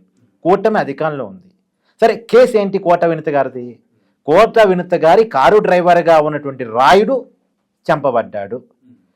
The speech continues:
కోట వినుత గారే చంపారా లేదా అనేది ఒకసారి పక్కన పెట్టు, కానీ రాయుడు చనిపోయిన మాట అయితే వాస్తవేగా.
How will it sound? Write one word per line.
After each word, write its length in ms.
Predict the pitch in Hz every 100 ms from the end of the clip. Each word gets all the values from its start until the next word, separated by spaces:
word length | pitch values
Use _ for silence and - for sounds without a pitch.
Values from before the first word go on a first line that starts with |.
| _ _ -
కోట 200 | 165 202
వినుత 240 | 226 220
గారే 300 | 214 208 202 202
చంపారా 320 | 190 196 196
లేదా 240 | 190 180 180
అనేది 160 | 202
ఒకసారి 240 | 190 180 180
పక్కన 240 | 165 165
పెట్టు, 180 | 120 - _ _ _ _ _ _ -
కానీ 240 | 233 240 214 - _ _ _ _ -
రాయుడు 300 | 151 208 254
చనిపోయిన 480 | 175 220 226 226 220
మాట 200 | 214 208
అయితే 140 | 208
వాస్తవేగా. 520 | 202 190 190 202 202